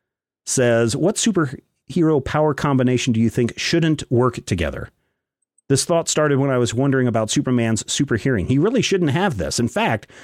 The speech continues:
Superman should not be able to hear anything at all. Because of his invulnerability, he could take a twenty kiloton bomb to the face and not miss his hair. His eardrums shouldn't move.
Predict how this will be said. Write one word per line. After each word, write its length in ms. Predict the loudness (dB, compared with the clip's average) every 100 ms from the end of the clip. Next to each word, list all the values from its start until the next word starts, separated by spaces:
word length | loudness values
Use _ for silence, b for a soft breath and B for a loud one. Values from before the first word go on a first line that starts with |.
| B
Superman 420 | -4 0 2 0
should 140 | 0 0
not 180 | 0 0
be 80 |
able 120 | 0 2
to 60 |
hear 120 | 2 2
anything 260 | 2 2
at 40 | 2
all. 200 | 2 2
Because 300 | 0 0 2
of 100 | 0
his 120 | 0
invulnerability, 1080 | 0 0 2 0 0 0 0 0 0 -2 -4 b b b b _ _
he 80 | -2
could 120 | 0
take 220 | 0 -2 -2
a 80 |
twenty 300 | -4 0 0
kiloton 520 | 2 0 0 0 0 0
bomb 280 | 0 0
to 100 | 0
the 80 | -2
face 320 | 0 0 2
and 160 | 2 2
not 200 | 0 0
miss 180 | -2 0
his 140 | 0
hair. 340 | 2 2 2 b b b
His 180 | -4 -2
eardrums 440 | 0 0 0 0 -2
shouldn't 300 | -2 0 0
move. 400 | 2 0 -2 -6